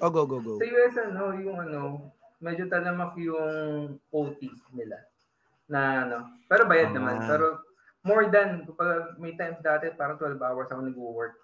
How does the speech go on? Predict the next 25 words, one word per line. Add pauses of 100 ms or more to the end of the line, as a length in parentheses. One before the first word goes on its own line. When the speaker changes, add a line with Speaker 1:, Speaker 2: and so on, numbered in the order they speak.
(540)
Speaker 2:
Eh,
yung (500)
extended
na
hours
ko,
meeting
lang
lahat (100)
eh. (340)
Mas
nakakapagod
yung
meeting. (520)
Yung
ganun,
yung (100)
Speaker 1:
Oh,
pare,
Speaker 2:
kasi
di
ba
Speaker 1:
tangina.
Speaker 2:
sa, (920)
sa